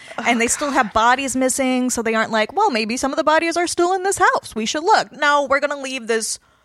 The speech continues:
Speaker 2: traumatized woman alone.
Speaker 1: Who just killed her shitty boyfriend.
Speaker 2: Yeah, who
Speaker 1: Yeah.
Speaker 2: maybe was a murderer, maybe not.
Speaker 1: Yeah.
Speaker 2: Either way, she's fucking traumatized. And the doctor's like, "I know what's good for her. We're just gonna sedate her and leave her
Speaker 1: Leave her here.
Speaker 2: alone
Speaker 1: Yeah.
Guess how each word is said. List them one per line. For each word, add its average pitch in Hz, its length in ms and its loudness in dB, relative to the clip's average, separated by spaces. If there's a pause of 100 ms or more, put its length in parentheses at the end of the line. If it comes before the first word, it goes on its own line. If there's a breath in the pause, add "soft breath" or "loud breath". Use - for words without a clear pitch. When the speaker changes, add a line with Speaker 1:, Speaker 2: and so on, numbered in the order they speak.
(180)
Speaker 2:
traumatized 370 560 2
woman 208 360 0
alone. 226 640 2
Speaker 1:
Who 262 120 -4
just 247 280 -2
killed 302 200 0
her 269 200 -2 (280)
shitty 226 340 -4
boyfriend. 196 460 -2
Speaker 2:
Yeah, 240 260 4
who 269 140 2
Speaker 1:
Yeah. 254 80 4
Speaker 2:
maybe 302 260 4
was 294 140 4
a 277 60 4
murderer, 269 420 6
maybe 247 420 -2
not. 202 540 4
Speaker 1:
Yeah. 190 180 4
Speaker 2:
Either 269 160 4
way, 262 140 4
she's 254 240 -4
fucking 254 340 0
traumatized. 208 840 2
And 233 140 0
the 240 80 0
doctor's 233 340 0
like, 208 380 2
"I 277 80 0
know 311 120 2
what's 285 140 0
good 214 160 -2
for 240 120 -4
her. 214 160 0
We're 214 100 -4
just 240 140 -10
gonna 226 160 -2
sedate 208 420 -4
her 214 160 -2
and 196 140 -2
leave 208 160 -4
her 208 240 2
Speaker 1:
Leave 208 100 -8
her 220 300 4
here. 220 100 0
Speaker 2:
alone 226 720 4
Speaker 1:
Yeah. 120 300 -12